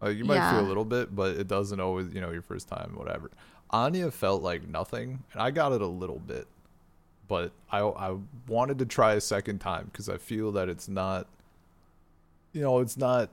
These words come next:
Speaker 1: if you're doing it and you get nothing from it, it does, does it count, you know? Like, you haven't had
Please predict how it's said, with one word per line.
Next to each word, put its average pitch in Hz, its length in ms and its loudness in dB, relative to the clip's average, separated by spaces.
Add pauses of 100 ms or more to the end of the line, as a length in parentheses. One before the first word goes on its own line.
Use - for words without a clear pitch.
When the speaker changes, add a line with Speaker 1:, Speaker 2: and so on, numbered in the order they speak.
(120)
Speaker 1:
if 139 760 -2
you're 127 80 4
doing 123 380 2
it 101 180 0
and 107 220 -2
you 107 260 -4
get 104 220 -2
nothing 101 400 -2
from 90 260 -4
it, 87 160 -6 (880)
it 104 180 -8
does, 107 180 2
does 98 220 -4
it - 80 -10
count, 127 320 -2 (140)
you 107 80 -4
know? 123 380 -4
Like, 98 340 2
you 113 140 2
haven't 131 320 4
had 127 40 2